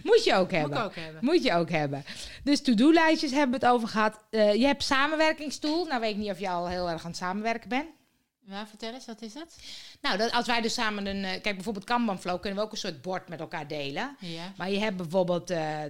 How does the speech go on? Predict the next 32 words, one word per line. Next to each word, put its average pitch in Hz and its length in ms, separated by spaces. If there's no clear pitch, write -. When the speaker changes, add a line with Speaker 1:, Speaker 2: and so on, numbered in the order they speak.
Speaker 1:
Trello, 208 720
Asana, 208 720
Slack. 220 380
Dan 214 140
kan 247 220
je 247 40
een 240 80
soort 240 320
dingen, 233 360
eh, 214 220
projectjes 269 380
met 208 160
elkaar 208 440
gaan 170 180
doen. 214 180
Dus 175 140
dan 202 100
heb 202 80
je - 80
allebei, 165 560
hebben 165 220
wij 156 160
dan 151 180
bijvoorbeeld 151 300
in 147 80
Slack 175 320
een 160 80
bepaald 131 440
bord. 190 300
Speaker 2:
Ja. 196 360
Speaker 1:
En 277 160
dan 185 260